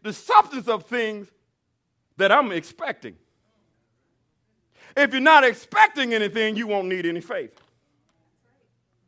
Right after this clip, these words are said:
Let me look down. My glasses are like my grandpa. Are you here with me today? Well, let me give you two powerful principles. The first principle is this.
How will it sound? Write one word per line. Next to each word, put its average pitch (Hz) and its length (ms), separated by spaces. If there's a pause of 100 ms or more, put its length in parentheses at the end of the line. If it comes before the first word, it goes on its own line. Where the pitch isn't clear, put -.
(1900)
Let 101 80
me 107 80
look 107 160
down. 104 200
My 101 120
glasses 104 260
are 101 40
like 98 140
my 95 80
grandpa. 101 440 (3000)
Are 107 60
you 113 120
here 127 160
with 110 100
me 107 120
today? 90 300 (1400)
Well, 113 120
let 117 60
me 143 120
give 151 160
you 131 40
two 160 160
powerful 117 360
principles. - 580 (140)
The - 60
first 208 280
principle 123 460
is 107 100
this. 90 180